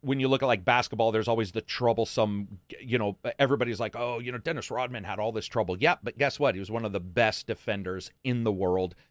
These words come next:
People still kept him around on their teams despite his problems outside. That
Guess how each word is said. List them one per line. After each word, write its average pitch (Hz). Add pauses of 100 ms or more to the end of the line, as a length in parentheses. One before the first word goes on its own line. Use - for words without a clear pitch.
People 113
still 120
kept 117
him 110
around 101
on 101
their 98
teams 98
despite 104
his 104
problems 92
outside. 92 (800)
That 117